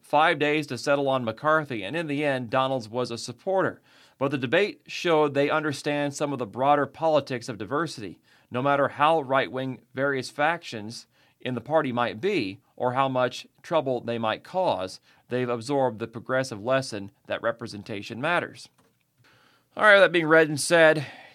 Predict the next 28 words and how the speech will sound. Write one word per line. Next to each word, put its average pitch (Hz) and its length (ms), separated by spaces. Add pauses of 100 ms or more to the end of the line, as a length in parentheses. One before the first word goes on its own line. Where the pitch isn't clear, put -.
(140)
with 123 220
the - 60
time 151 200
we 151 80
have 127 120
left, 175 220
let's 160 140
take 165 180
a 143 40
check 156 200
of 139 100
our 113 120
sports 147 400
section 113 300
here 113 200
in 120 100
this 113 200
reading 117 180
of 110 80
the 107 60
Council 120 400
Bluffs 131 240
Daily 147 520 (140)
Nonpareil, 104 960 (400)
Thursday, 135 880 (380)
January 139 420
twelfth 135 420
edition. 107 600